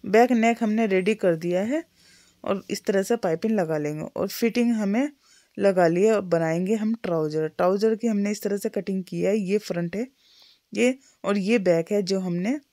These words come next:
थोड़ा बड़ा लिया है, इस तरह से ये बैक है, हमने इस तरह से कटिंग की है इसकी। और इसमें हमने ये इलास्टिक, हमने घेरा बना लिया है इलास्टिक का और हम ये इस तरह से यहाँ पे ये रखेंगे और सिलाई लगा लेंगे।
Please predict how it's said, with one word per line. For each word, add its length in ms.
थोड़ा 260
बड़ा 260
लिया 280
है, 240
इस 140
तरह 180
से 160
ये 160
बैक 320
है, 60
हमने 220
इस 120
तरह 160
से 160
कटिंग 360
की 180
है 160
इसकी। 300
और 120
इसमें 280
हमने 280
ये 140
इलास्टिक, 540
हमने 320
घेरा 280
बना 260
लिया 200
है 60
इलास्टिक 460
का 140
और 240
हम 240
ये 320
इस 160
तरह 200
से 140
यहाँ 220
पे 140
ये 160
रखेंगे 500
और 140
सिलाई 460
लगा 280
लेंगे। 300